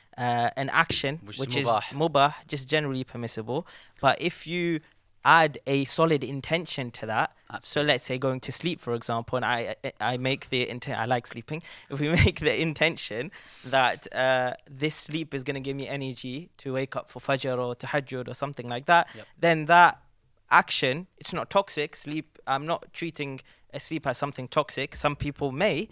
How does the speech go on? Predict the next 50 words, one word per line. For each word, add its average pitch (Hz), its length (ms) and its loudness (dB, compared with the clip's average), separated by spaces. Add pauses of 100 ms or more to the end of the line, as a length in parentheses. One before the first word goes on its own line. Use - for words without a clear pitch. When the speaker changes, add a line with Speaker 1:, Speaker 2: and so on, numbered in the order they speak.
Speaker 2:
Yeah. 104 200 -14
Speaker 1:
and 135 140 2
so 143 100 -4
they 139 100 -2
need 147 160 -2
to 139 80 -10
bring 135 180 -4
it - 20 2
up - 120 -4
to - 100 -8
that 107 160 -2
level. 110 260 -4
So - 160 -6
now 165 180 6
I'm 202 80 0
at 170 100 0
the 156 100 -2
level, 151 260 2
I'm 135 120 -2
not - 180 -6
treating 190 240 -8
it 143 40 -4
as 139 100 -6
toxic, - 360 -6
but 151 80 -2
I'm 180 100 -2
just 185 160 -8
treating 180 280 -6
it 131 40 -10
as 156 80 -8
neutral. 175 480 -6 (320)
But 135 100 0
now 214 140 8
Speaker 2:
Absolutely. - 20 8
Speaker 1:
if 233 120 0
I 190 280 6
add 175 100 0
in 170 300 -2 (440)
the 139 240 2
intention, 156 540 -2
that 131 140 -4
solid 160 280 -2
intention 139 480 -6
of 123 80 -6
waking 135 360 -2
up - 120 -4
for 117 140 -8
worship, 156 480 2 (300)
now 156 220 4
it's - 320 -10